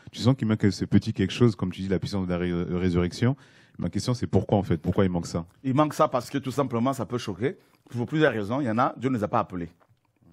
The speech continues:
Speaker 2: Parce que Satan, il enseigne. Hein ? Hein ? Donc, euh, il, Dieu ne les a pas appelés. Ils ont le crâne rempli de connaissances, certains, des grands docteurs.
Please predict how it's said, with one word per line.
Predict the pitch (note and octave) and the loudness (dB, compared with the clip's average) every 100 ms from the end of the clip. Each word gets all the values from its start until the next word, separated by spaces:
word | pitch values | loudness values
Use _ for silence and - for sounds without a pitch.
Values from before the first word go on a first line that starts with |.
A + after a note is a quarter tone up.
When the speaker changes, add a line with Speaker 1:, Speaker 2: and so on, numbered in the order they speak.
| E2+ _ _ _ _ - _ _ | _ _ _ _ _ -20 _ _
Speaker 2:
Parce | A#2 - | -6 -4
que | B2 A2 G2+ G2 F#2 | -2 0 0 -2 -6
Satan, | F2 G#2 - B2+ | -6 -6 -4 -4
il | G#2 | -4
enseigne. | F2+ - C#3+ G#2 | -4 -2 -2 -6
Hein ? | F#3 _ _ _ _ _ _ _ _ _ _ _ - | -10 _ _ _ _ _ _ _ _ _ _ _ -8
Hein ? | F#2 A2+ - _ _ _ _ _ | -6 -6 -10 _ _ _ _ _
Donc, | G2 A2 G#2+ | -6 -6 -2
euh, | A2 F#2 E2+ - - _ | 0 0 -4 -10 -20 _
il, | A2+ G2+ | -6 -2
Dieu | C#3 | 0
ne | |
les | B2 | 0
a | A2 | 0
pas | G#2 | -2
appelés. | - E2+ D2 - _ _ _ _ _ _ | -4 -12 -14 -18 _ _ _ _ _ _
Ils | A#2+ A2 | -4 0
ont | D3 | 0
le | B2+ | 0
crâne | A2 - B2 | -2 0 0
rempli | G2 G#2+ A#2 | -2 -4 -4
de | |
connaissances, | G2+ G2 F#2 C3+ C3 | -4 -4 -4 -6 -10
certains, | - - C#3 D3 _ _ _ _ _ _ _ | -10 -6 -6 -6 _ _ _ _ _ _ _
des | F#2+ A2 | -6 -4
grands | A2 | -4
docteurs. | A2+ G2 - C3+ F#3+ A3 | -4 -8 -4 -2 -2 -6